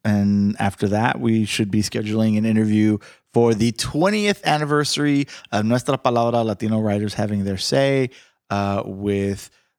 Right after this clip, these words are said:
fiction writer, uh, and pundit Tony Diaz, uh, who lives here in Houston. And so we should have, like,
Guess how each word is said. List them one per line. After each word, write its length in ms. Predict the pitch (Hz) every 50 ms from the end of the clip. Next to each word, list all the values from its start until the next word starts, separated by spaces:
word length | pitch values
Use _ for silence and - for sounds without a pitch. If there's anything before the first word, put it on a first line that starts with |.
| _ _ _
fiction 440 | - - 143 131 - - 127 123 120
writer, 720 | 117 117 113 110 110 107 110 107 107 107 104 107 110 - - - -
uh, 240 | 98 95 92 95 92 -
and 160 | 104 101 98 -
pundit 540 | - - 127 127 117 120 113 110 104 - - _ _ _ _ _ _ -
Tony 300 | - - 120 117 113 107
Diaz, 560 | 95 98 113 113 110 107 107 98 - - - _ _ _ _ _ _ _ - -
uh, 220 | 98 95 95 92
who 160 | 90 - 104
lives 260 | 98 104 104 98 -
here 160 | - - 107 101
in 60 | 95
Houston. 540 | 92 113 110 104 - - 117 110 104 101 98 _ _ _ _ _ -
And 120 | - 101 95
so 160 | - 107 98
we 160 | 95 98 101
should 200 | 101 - 107 98
have, 300 | 98 98 95 95 95 92 95
like, 340 | 95 95 92 - - -